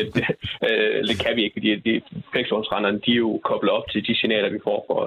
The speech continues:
i særligt den europæiske centralbank. Og, og, og der må vi jo sige, at, øh, de signaler, den sendte, øh,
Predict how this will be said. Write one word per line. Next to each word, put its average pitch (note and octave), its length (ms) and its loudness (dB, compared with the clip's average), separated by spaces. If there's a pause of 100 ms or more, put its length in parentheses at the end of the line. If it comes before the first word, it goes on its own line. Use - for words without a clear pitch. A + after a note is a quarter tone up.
(120)
i - 80 0
særligt G#2 260 0
den G#2 120 0
europæiske - 480 -2
centralbank. - 500 -4 (560)
Og, - 120 2 (220)
og, - 60 0 (180)
og - 40 0 (120)
der C3 140 2
må B2+ 140 2
vi A2+ 120 4
jo A2+ 60 0 (120)
sige, C3+ 200 2 (160)
at, - 100 -6 (120)
øh, - 160 2 (140)
de B2+ 160 2
signaler, A2+ 440 0
den A#2 180 -2
sendte, A2+ 300 0 (140)
øh, G#2+ 100 0